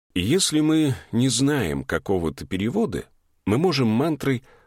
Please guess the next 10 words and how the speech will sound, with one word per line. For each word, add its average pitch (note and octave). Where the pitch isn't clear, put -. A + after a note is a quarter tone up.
просто D3
останавливать A2
ум, F2
повторять F2+
и C3
повторять, G#2
концентрироваться A#2+
на G#2
мантре, C3+
пока A2